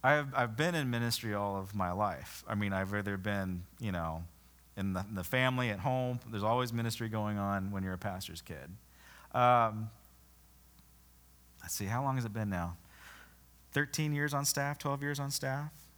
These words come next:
Been doing ministry before that, children's ministries and all these different things. Uh, serving, serving people. This is what I've known, this is what I've learned about people.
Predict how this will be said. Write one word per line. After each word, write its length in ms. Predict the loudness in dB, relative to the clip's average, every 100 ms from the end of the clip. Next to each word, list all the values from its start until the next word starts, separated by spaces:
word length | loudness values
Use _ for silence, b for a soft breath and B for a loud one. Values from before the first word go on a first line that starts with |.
| -20 -20 -20 -20 -12
Been 100 | -4
doing 240 | 0 0 2
ministry 320 | 0 -2 -4
before 380 | -6 -4 -2 0
that, 340 | 0 0 -2 -8 -20 -20 -8
children's 380 | -4 -2 -2
ministries 640 | -2 -2 -2 -4 -6 -4 -4
and 80 |
all 60 | -4
these 100 | -6
different 280 | -8 -10 -8
things. 420 | -6 -4 -4 -6 B B B -6
Uh, 300 | -2 0 0 -6 -14 -20 -20 -20 -20 -20 -20 -20 -20 -12
serving, 560 | -4 0 0 0 -6 -10 -14 -20 -20 -20 -20 -20
serving 400 | -8 -2 -2 -2
people. 460 | -4 -4 -4 -8 -14 -16 -20 -20 -20 -20 -20 B B B -12
This 80 | -6
is 100 | -2
what 120 | 0
I've 180 | 0 0
known, 440 | 2 2 0 -4 -6
this 80 |
is 80 | -6
what 100 | -2
I've 140 | -2 0
learned 180 | 0
about 260 | 0 -4 -4
people. 340 | -8 -8 -10